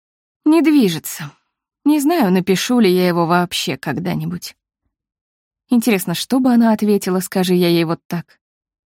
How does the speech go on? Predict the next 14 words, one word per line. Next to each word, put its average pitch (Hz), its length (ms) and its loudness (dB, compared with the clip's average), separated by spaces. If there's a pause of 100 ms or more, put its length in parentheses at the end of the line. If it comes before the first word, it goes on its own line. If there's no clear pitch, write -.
(300)
И 254 100 2
вообще, 269 360 0
что - 380 -4
значит 226 500 0
это 202 300 0 (440)
«как - 460 -4
поживает»? 175 880 -4 (1040)
Знаю, 254 440 2
я 202 260 -2
не 214 160 2
вправе 226 400 -2
предъявлять 175 580 0
ей 170 100 0
претензии. 151 680 -8